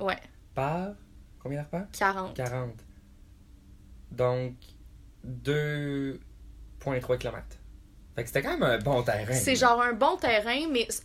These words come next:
Speaker 1: ajouté à, comme, leur terrain qu'ils ont déjà.
Speaker 2: OK.
Speaker 1: Fait que, tu sais, c'est, c'est genre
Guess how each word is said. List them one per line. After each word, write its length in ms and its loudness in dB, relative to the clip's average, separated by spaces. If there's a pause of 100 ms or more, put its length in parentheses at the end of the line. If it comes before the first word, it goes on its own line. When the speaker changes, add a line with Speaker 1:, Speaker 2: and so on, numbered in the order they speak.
(120)
Speaker 1:
ajouté 640 4
à, 100 6
comme, 360 0
leur 340 4
terrain 320 0
qu'ils 120 -2
ont 100 0
déjà. 460 -2 (360)
Speaker 2:
OK. 160 0
Speaker 1:
Fait 160 -6 (160)
que, 80 2
tu 60 0
sais, 140 0
c'est, 320 0
c'est 220 0
genre 380 2